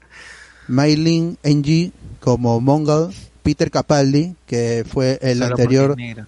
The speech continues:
Speaker 1: Do-, Doctor Who, al, a la Doctor Who que está ahorita. Como The Thinker, que es un, un villano de Flash, que había aparecido en la serie de Flash, también en la serie de televisión. Alice Braga como Sol Soria.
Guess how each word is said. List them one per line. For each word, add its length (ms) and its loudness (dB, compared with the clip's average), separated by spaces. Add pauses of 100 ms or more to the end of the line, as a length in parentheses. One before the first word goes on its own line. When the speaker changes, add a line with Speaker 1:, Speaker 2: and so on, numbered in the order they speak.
Speaker 1:
Do-, 440 -2 (260)
Doctor 300 -2
Who, 520 0
al, 360 -8
a 100 -6
la 140 -4
Doctor 340 -2
Who 100 2
que 100 -2
está 180 -2
ahorita. 380 0 (920)
Como 540 2
The 140 -2
Thinker, 580 -2
que 100 2
es 140 0
un, 160 2
un 140 -2
villano 500 0
de 80 0
Flash, 380 -4 (100)
que 120 -2
había 180 2
aparecido 480 0
en 100 -2
la 80 -10
serie 240 -12
de 80 -10
Flash, 300 -8
también 340 -2
en 60 2
la 80 2
serie 240 2
de 120 0
televisión. 460 -8 (840)
Alice 320 -2
Braga 440 -4
como 420 -4
Sol 260 -2
Soria. 480 0